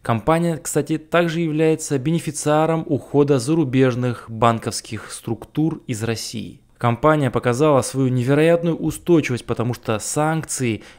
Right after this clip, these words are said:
больше всего ударили на российский финансовый сектор. Но в две тысячи двадцать втором году компания даже оказалась прибыльной.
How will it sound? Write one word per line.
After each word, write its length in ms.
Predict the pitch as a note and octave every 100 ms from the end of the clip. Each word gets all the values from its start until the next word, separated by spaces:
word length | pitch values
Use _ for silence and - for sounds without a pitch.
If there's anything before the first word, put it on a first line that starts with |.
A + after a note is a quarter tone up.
| -
больше 320 | B2 E3+ F3+
всего 280 | - E3 F3+
ударили 560 | C#3 C#3 C#3+ C#3 C#3+
на 160 | - D3+
российский 500 | D#3+ C#3 D3 C3+ -
финансовый 560 | - B2 A#2+ A2+ A#2 A#2
сектор. 560 | - D3 C3+ - G2 - - -
Но 180 | E3
в 40 | C#3+
две 160 | C3
тысячи 480 | D3 D3+ C3+ - -
двадцать 400 | A#2+ B2+ C3 -
втором 320 | - B2+ B2
году 500 | A2+ A#2+ A#2 E3 D3 - - _
компания 720 | - B2+ A#2+ - F3 E3 C3
даже 320 | A2 B2+ A2+ A2
оказалась 800 | C3 B2 C#3 E3+ F3 E3+ - - -
прибыльной. 760 | D3 G#3 F#3 D#3 A2+ F#2+ -